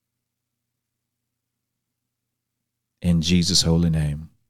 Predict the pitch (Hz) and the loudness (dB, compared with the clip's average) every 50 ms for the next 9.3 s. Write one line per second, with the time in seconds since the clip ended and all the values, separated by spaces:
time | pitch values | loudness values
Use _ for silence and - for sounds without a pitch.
0 | _ _ _ _ _ _ - 82 82 82 78 80 82 80 80 78 78 80 78 76 | _ _ _ _ _ _ -4 0 0 0 2 2 2 2 2 0 0 -2 -2 -2
1 | 76 76 76 73 73 73 78 73 - 95 95 92 - - 101 98 98 98 - - | -2 -2 -2 -2 -2 -2 -4 -4 -2 -2 -2 -2 -2 -2 0 0 0 -2 -2 -6
2 | 95 98 - - - 101 92 80 73 73 - - _ _ _ - - - - - | -6 -6 -6 -6 -2 -2 0 0 -2 -4 -8 -12 _ _ _ -14 -14 -12 -2 2
3 | 92 95 92 101 98 - 98 92 - 92 87 90 92 95 - - - - - _ | 2 4 4 2 0 -2 -4 -2 2 4 4 4 4 2 0 -4 -8 -10 -16 _
4 | _ _ _ _ _ _ _ _ _ _ _ _ _ - 110 113 113 120 123 117 | _ _ _ _ _ _ _ _ _ _ _ _ _ 4 6 6 6 6 2 -2
5 | - _ - 107 107 113 117 117 117 113 110 101 98 101 95 90 90 95 101 - | -2 _ 4 4 6 6 4 4 2 2 4 6 6 6 6 6 6 4 2 -2
6 | - - _ _ 87 80 80 92 113 117 113 110 123 - - 92 92 92 90 85 | -6 -16 _ _ -20 -10 -2 2 4 4 4 4 2 2 4 6 6 6 6 6
7 | 92 98 98 98 101 101 - - - _ _ 87 90 90 85 82 - - _ _ | 4 6 6 6 4 2 0 -4 -14 _ _ 2 4 4 4 2 0 -6 _ _
8 | _ _ _ _ _ _ _ - - - 120 120 123 127 131 127 120 113 104 95 | _ _ _ _ _ _ _ -2 2 6 8 8 8 8 6 6 8 8 8 10
9 | 95 101 113 147 160 | 8 8 6 4 -2